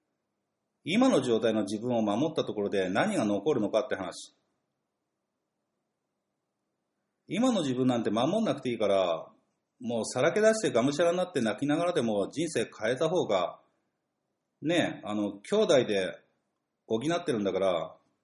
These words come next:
兄弟みんなもお母さんも、ね、お母さんの年金とかね、もう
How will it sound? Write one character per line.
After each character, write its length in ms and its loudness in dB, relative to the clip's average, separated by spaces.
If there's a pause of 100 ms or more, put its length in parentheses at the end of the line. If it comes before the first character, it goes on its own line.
(160)
兄 80 0
弟 280 6
み 160 2
ん 60 2
な 80 4
も 300 2
お 100 -2
母 200 8
さ 140 0
ん 80 -2
も、 300 -6 (240)
ね、 300 -6
お 160 -2
母 140 4
さ 120 -2
ん 20 0
の 100 0
年 240 0
金 200 -6
と 100 -4
か 100 -4
ね、 220 -6 (1300)
も 520 4
う 40 -20